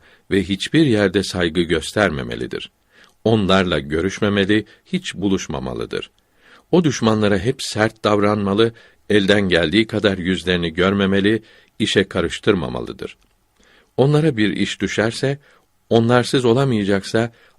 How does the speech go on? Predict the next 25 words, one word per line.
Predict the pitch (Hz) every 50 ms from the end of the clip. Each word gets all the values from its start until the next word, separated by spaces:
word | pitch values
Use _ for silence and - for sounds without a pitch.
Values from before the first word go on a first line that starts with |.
| _ _ -
abdesthaneye | 98 101 101 101 131 127 - - 131 127 127 127 127 131 135 131
gider | 120 104 95 113 117 120
gibi | 113 90 80 73 76 80 82 - _ _ _ _ _ _ -
istemeyerek | 117 - - - 165 156 131 101 90 82 78 82 82 - 80
ve | 90 95 - -
üzülerek | 107 104 101 110 117 127 123 101 87 87 - - _ -
iş | 98 - - -
bitinceye | 107 - 165 160 131 95 95 90 87 -
kadar | 98 92 95 101 101 101 - _ _ _ _ _ -
yardımları | 95 98 95 95 87 92 87 87 78 76 76 73
istenebilir. | 67 - - - 90 78 69 65 62 62 55 53 50 - - _ _ _ _ _ _ _ _ _ _ _ _ _ _ _ -
O | 104 110 110
yüce | 98 92 98 95 85 104 104 95
ceddinizin | 92 98 90 80 82 92 87 87 82 76 85 85 92 87 82 76 - _ _ _ _ _ _ _ _ _ _ _ -
aleyhi | 95 98 101 101 98 90 90 82
ve | 92 85
ala | 82 82 85 85 82 80 71 78
alihi | 95 95 90 82 71 90 80
salavat | - - 90 87 85 82 80 78 80 80 - -
ve | 90 80 76
teslimat, | - - 90 80 - - - 90 87 80 80 82 82 92 92 _ _ - _ _ _ _ _ _ _ _ _
sevgisine | - - - 113 107 104 95 104 98 - 110 104 110 101
kavuşturan | - 92 92 92 87 - - - 92 90 90 90 92 92 85 71 - _ -
kurtuluş | - 101 92 - - 107 107 110 - - -
yolu | 101 98 92 104 104 98 98